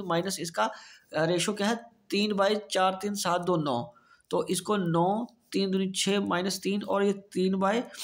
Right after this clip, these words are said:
नौ आ गया। और सी का क्या आएगा, अ, एक by तीन और उसमें से उसका ओल्ड दो by नौ माइनस कर दो, तो ये आ जाएगा नौ, तीन माइनस दो, एक by नौ।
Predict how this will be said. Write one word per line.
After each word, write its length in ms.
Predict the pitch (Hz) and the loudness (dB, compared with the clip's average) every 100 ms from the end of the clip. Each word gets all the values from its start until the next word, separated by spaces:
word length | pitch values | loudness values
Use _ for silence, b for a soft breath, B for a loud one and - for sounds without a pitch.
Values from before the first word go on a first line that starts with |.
| B - | B -4
नौ 220 | 160 165 180 | 0 4 4
आ 140 | 196 | 4
गया। 180 | 214 233 | 2 0
और 280 | 226 190 196 | 0 -2 -2
सी 380 | - - 208 | -2 0 0
का 140 | 226 233 | 2 0
क्या 220 | 226 180 | 2 2
आएगा, 400 | 156 151 214 269 B B B - | 2 0 0 -2 B B B -2
अ, 240 | 165 165 170 | 0 0 2
एक 200 | 196 202 | 0 2
by 240 | 208 220 | 2 2
तीन 320 | 214 202 220 | 2 0 0
और 220 | - 196 196 | 0 0 0
उसमें 220 | 196 208 | 0 -2
से 120 | 196 | -2
उसका 320 | 196 190 214 | -2 -2 -2
ओल्ड 280 | - 196 202 | 0 2 2
दो 340 | 170 175 202 208 | 2 2 4 4
by 140 | 202 | 2
नौ 200 | 175 165 | 2 2
माइनस 340 | 156 147 165 165 | 2 0 -2 -2
कर 180 | 196 | -2
दो, 160 | 196 226 | 0 0
तो 160 | 226 180 | 0 0
ये 180 | 175 | 2
आ 100 | 185 | 2
जाएगा 280 | 170 170 175 | 2 2 2
नौ, 480 | 160 170 190 220 - _ _ - | 2 2 2 0 -8 _ _ -4
तीन 260 | 190 214 202 | -2 0 0
माइनस 380 | 170 165 185 | 2 2 0
दो, 440 | 170 156 175 220 - B _ | -2 0 2 0 -4 B _
एक 180 | 170 185 190 | 0 0 2
by 160 | 180 180 | 2 2
नौ। 280 | 147 135 | 2 0